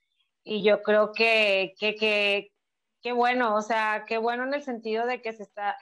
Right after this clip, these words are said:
que se están tomando estos, estos proyectos, ¿no? De que alguien decida de que, "Órale, yo me,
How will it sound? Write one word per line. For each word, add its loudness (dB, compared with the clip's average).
que -18
se -20
están -8
tomando 2
estos, -2
estos 2
proyectos, 0
¿no? 2
De 0
que 0
alguien -2
decida -4
de -4
que, -12
"Órale, -2
yo -4
me, -4